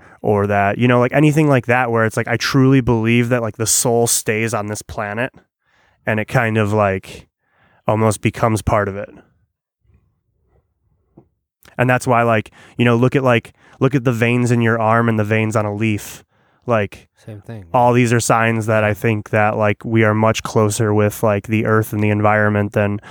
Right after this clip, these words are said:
Speaker 1: a lot of people, unfortunately, think.
Speaker 2: Yeah, well, they don't. Yeah, right. Um, are you saying there's something wrong with my veins?
Speaker 1: <laughs> No, I'm saying there's something wrong with the way that, um, Donald Trump protects your veins.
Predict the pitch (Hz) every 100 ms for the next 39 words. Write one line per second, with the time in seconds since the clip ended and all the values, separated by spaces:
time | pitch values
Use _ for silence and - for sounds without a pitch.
0 | - 113 104 101 - 104 104 101 - 107
1 | - 104 104 101 98 113 95 - - _
2 | _ _ _ _ - 131 101 95 90 98
3 | 98 90 - - 98 - 92 87 _ _
4 | _ - 104 92 - 101 92 - 95 90
5 | - 76 87 90 113 - 113 113 120 156
6 | - _ _ 123 120 151 131 139 135 127
7 | - - - - - - 117 101 101 -
8 | - 123 117 139 127 120 110 113 110 110
9 | 107 104 104 101 107 104 104 101 101 104
10 | _ _ _ _ _ _ - 110 104 98
11 | 95 107 104 101 - 104 - 107 - 107
12 | - 104 95 98 95 110